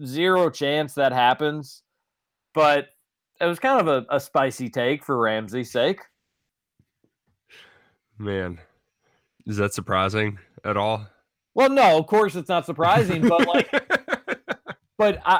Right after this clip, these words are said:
Speaker 1: I tell you what, first off, they're the, uh, kind of following along the, the text line, and I, I don't, you know, if you don't put K R C on your text, I think we'll be okay, but, uh, I can't,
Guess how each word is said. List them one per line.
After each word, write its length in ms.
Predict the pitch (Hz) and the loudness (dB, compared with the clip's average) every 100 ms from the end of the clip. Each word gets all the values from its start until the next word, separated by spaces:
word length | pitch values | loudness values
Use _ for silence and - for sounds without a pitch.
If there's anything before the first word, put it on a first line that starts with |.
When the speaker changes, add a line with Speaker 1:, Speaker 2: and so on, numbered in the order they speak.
| 190 | 4
Speaker 1:
I 40 | 226 | 2
tell 220 | 381 359 | 2 2
you 100 | 180 | 4
what, 280 | 156 190 - | 4 2 0
first 360 | 196 294 - | -2 -2 0
off, 400 | 160 131 127 - _ _ _ _ - _ | 2 4 0 -6 _ _ _ _ -20 _
they're 400 | 165 170 262 359 | -4 0 2 0
the, 340 | 165 147 165 135 107 | -2 -4 -6 -6 -14
uh, 180 | 120 143 - 117 | -8 -8 -8 -8
kind 180 | 196 220 | 0 2
of 180 | 170 - | 0 -2
following 480 | 156 175 185 170 151 | 2 4 4 4 2
along 500 | 147 156 170 147 127 | 2 2 0 -4 -10
the, 300 | 131 131 113 - | -6 -6 -6 -12
the 80 | 135 | -6
text 340 | - 170 - | -2 -2 0
line, 460 | 151 123 110 110 - _ _ _ _ _ - | 0 2 0 -2 -12 _ _ _ _ _ -2
and 340 | 151 151 147 143 | 2 2 0 4
I, 180 | 170 170 | 4 6
I 140 | 165 | 6
don't, 320 | 170 190 160 _ | 6 2 0 _
you 160 | 151 135 | -12 -8
know, 160 | 110 | -6
if 140 | 110 156 | -6 -2
you 80 | 160 | 0
don't 180 | 156 | 0
put 220 | - 147 - | -2 -6 -2
K 160 | 139 | 0
R 120 | 127 | 0
C 300 | 113 131 123 | -2 -6 -4
on 220 | 120 117 113 | -4 -6 -8
your 100 | 107 | -10
text, 380 | - 113 - | -10 -10 -8
I 80 | 110 | -8
think 280 | - 127 117 | -6 -10 -8
we'll 140 | 127 | -8
be 220 | 113 123 120 | -4 -2 -2
okay, 560 | 113 131 123 120 117 | -2 -2 0 0 -2
but, 420 | 101 117 113 107 - | -2 -2 -2 -2 -6
uh, 280 | 113 107 80 - - | -10 -10 -10 -16 -10
I 120 | 107 | -10
can't, 380 | 104 113 110 | -8 -8 -8